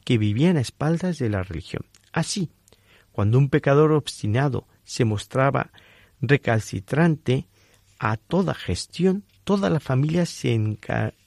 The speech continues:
enardecía para obtener aquella difícil conquista. Se requería a San José,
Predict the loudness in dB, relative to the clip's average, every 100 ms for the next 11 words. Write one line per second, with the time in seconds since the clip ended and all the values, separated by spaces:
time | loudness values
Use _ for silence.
0 | _ 2 2 2 0 -4 -6 -2 -2 0
1 | 0 -2 -2 -2 0 0 -2 -14 -20 -20
2 | _ -2 -2 -2 0 2 0 -2 -2 -4
3 | -4 -6 -6 -6 -6 -8 -10 -16 _ _
4 | -20 _ _ _ 2 2 4 0 -4 -4
5 | -2 -2 -2 -4 -6 -6 -6 -4 -6